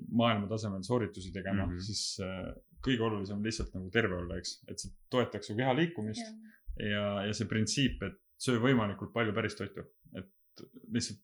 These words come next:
Speaker 1: ära osta pakendatud jama, mis sa saad,
Speaker 2: Mhm.
Speaker 1: äh, alus-, alustades kõikidest vorstidest, mis poes on, sõna otseses mõttes suures plaanis. Et võib-olla üks protsent sealt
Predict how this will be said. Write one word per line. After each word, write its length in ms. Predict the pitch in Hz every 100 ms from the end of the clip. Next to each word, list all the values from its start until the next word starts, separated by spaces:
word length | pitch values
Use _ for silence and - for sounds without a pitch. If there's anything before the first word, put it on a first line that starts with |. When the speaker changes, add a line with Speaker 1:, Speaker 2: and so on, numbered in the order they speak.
| -
Speaker 1:
ära 140 | 117 120
osta 220 | 131 107
pakendatud 640 | - 135 127 107 98 107 104
jama, 260 | 107 104
mis 180 | 98 92
sa 80 | 98
saad, 200 | 101 98
Speaker 2:
Mhm. 200 | 107 110 151 - _ -
Speaker 1:
äh, 320 | 98 98 95
alus-, 300 | - 107 104 -
alustades 540 | - 107 - 95 -
kõikidest 480 | 139 131 104 95 -
vorstidest, 480 | 120 - 92 92 95
mis 100 | -
poes 300 | 95 92 95
on, 180 | 90
sõna 200 | 95 95
otseses 160 | 92 -
mõttes 280 | 90 - -
suures 240 | 95 92
plaanis. 380 | - 87 85 - -
Et 80 | - 95
võib-olla 320 | 92 101 -
üks 180 | 117 -
protsent 380 | - 92 104 95
sealt 180 | 90